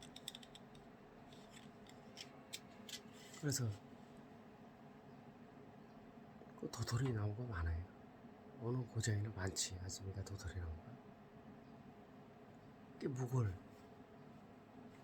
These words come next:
옆구리에 이제 가다가 출출하면 먹게. 아, 서울까지 꽤 멀잖아요. 그래서 그 이제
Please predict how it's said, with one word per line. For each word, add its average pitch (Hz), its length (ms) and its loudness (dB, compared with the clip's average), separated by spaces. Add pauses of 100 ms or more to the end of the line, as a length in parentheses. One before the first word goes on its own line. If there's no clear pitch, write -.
(140)
옆구리에 113 440 6
이제 95 240 0 (760)
가다가 92 500 6 (600)
출출하면 101 520 8
먹게. 80 420 4 (540)
아, 127 100 2
서울까지 156 540 2
꽤 - 160 0
멀잖아요. 98 500 12 (3250)
그래서 127 220 6 (2000)
그 143 100 6
이제 117 300 4